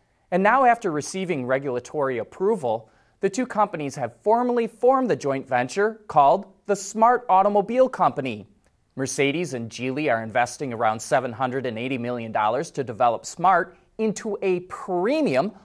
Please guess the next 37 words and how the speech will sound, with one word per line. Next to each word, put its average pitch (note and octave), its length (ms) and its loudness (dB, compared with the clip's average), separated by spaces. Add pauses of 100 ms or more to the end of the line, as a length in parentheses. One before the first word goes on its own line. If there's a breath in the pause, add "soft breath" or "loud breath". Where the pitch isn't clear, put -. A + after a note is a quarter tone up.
(140 loud breath)
electric A#3 580 2
brand D3+ 460 -2
on F#3 180 -2
a G3+ 80 0
global G3 420 2
basis. G3+ 720 0 (440)
The A#2 80 -10
headquarters C#3 680 -2
will A#2+ 100 -6
be A#2+ 120 -8
located A2 540 -6
in A2 120 -14
China. A#2+ 520 -4 (380 soft breath)
Mercedes G#3 580 -2
will D3 140 -2
design C#3+ 400 0
the D3 80 -2
vehicles B2 520 -4 (180 soft breath)
while A3+ 200 4
Geely F#3+ 420 -2
will F3 140 0
develop A#3+ 480 4
them. A#2+ 280 4 (520)
The B2 80 -6
first C3 320 -2
Smart C#3+ 320 0
vehicles C#3+ 380 -2
from C#3 180 -4
the A#2+ 80 -4
joint C3+ 340 -4
venture C3+ 600 -2 (160)
are C3 140 2
expected F#3+ 600 -2
to A2+ 80 -8
hit A2+ 180 -12
the G#2+ 60 -6
market A2 580 -4